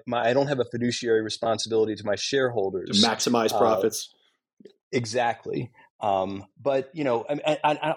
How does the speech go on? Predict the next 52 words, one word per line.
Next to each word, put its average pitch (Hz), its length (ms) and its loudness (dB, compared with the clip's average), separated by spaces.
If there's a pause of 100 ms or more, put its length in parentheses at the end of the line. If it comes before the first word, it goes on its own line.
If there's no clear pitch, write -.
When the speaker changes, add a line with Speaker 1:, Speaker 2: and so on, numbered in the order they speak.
Speaker 1:
but 156 180 -2
I'll, 156 220 -4
I'll 156 120 2
give 190 180 -6
you 196 80 -2
the, 156 360 2
the 135 140 0
example. 120 760 -2
You 147 80 -4
know, 120 100 2
let, 143 200 0
let's 147 160 2
go 160 140 -4
back 131 380 2
to 123 180 -2
that 117 180 2
college 110 380 -2
president 117 520 0
who 117 140 -2
said, 117 340 0
"Why 113 200 2
do, 127 160 0
why 120 200 4
does 131 120 0
it 131 80 -8
cost 131 220 0
sixty 135 260 -2
thousand 127 340 0
dollars? 131 400 0
Because 123 340 -2
Speaker 2:
Okay. 131 180 4 (500)
Speaker 1:
I - 20 6
F, 117 100 2 (220)
because 127 240 -2
I 127 140 2
effing 123 320 -4
can." 131 420 -2 (220)
Speaker 2:
Right. 98 240 -8 (100)
Speaker 1:
I 143 160 2
went 170 340 -2
back 123 520 0
to, 120 560 0 (340)
you 127 80 -2
know, 117 80 0
after 143 300 2
hearing 190 340 0
that, 135 160 2
I 127 80 2
went 139 220 -2
back 131 240 0
to 135 80 -8
my, 120 160 0